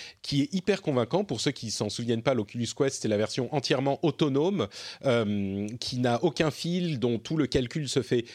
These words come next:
dans l'appareil, euh, et qu'on pourra donc, en novembre, connecter au P C pour avoir les jeux de l'Oculus Rift, qui est, lui, la version connectée au P C. Donc, c'est un petit peu le meilleur de tous les mondes. On verra si ça marche, euh, concrètement.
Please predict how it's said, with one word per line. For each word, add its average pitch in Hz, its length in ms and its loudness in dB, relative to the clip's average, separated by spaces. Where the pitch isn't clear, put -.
dans 151 180 2
l'appareil, 143 640 2
euh, 107 500 2
et 120 160 4
qu'on 117 160 -4
pourra 123 280 4
donc, 170 460 0
en 95 480 0
novembre, 107 580 2
connecter 127 600 0
au 139 120 2
P 123 140 2
C 196 220 0
pour 135 220 0
avoir 117 260 2
les 120 140 2
jeux 160 240 0
de 147 80 2
l'Oculus 117 420 0
Rift, 156 380 -4
qui 104 200 -4
est, 98 40 0
lui, 127 160 -2
la 160 100 2
version 104 280 -2
connectée 131 320 -2
au 143 60 2
P 131 100 -2
C. 117 140 0
Donc, 95 160 -4
c'est 127 80 2
un 123 60 0
petit - 120 -10
peu 220 120 0
le 196 60 -2
meilleur 156 240 2
de 113 100 0
tous 101 120 -4
les 104 100 2
mondes. 185 220 0
On 123 60 0
verra 113 240 4
si - 120 -8
ça 123 200 0
marche, 120 300 0
euh, 101 440 0
concrètement. 151 680 0